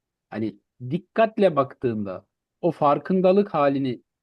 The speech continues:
yaşadıkça mesela sen aslında onu, e, fark etmeye, hissetmeye başlıyorsun. Yoksa var yani böyle bir bil-, şey var normalde. Hepimiz az çok bunu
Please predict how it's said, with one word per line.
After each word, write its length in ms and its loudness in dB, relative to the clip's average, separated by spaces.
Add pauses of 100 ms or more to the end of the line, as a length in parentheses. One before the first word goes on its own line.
(240)
yaşadıkça 600 -2
mesela 540 -6 (320)
sen 140 2
aslında 440 2
onu, 300 0 (460)
e, 120 -8
fark 340 0
etmeye, 360 -6
hissetmeye 600 -6
başlıyorsun. 480 -16 (1080)
Yoksa 320 2
var 180 4
yani 300 2
böyle 240 2
bir 100 -4
bil-, 300 -6
şey 220 -2
var 300 2
normalde. 360 2
Hepimiz 300 -4
az 180 -2
çok 240 -10 (460)
bunu 400 0